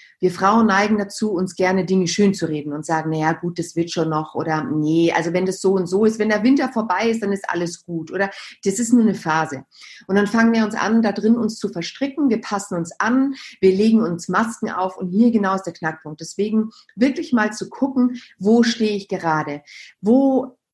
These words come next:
wo hab ich welche, ähm, Zusammenhänge? Wo hab ich welche energetischen Verknüpfungen?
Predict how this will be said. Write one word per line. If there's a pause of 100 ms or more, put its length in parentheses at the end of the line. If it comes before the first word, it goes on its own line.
wo
hab
ich (140)
welche,
ähm,
Zusammenhänge?
Wo
hab
ich
welche (240)
energetischen
Verknüpfungen?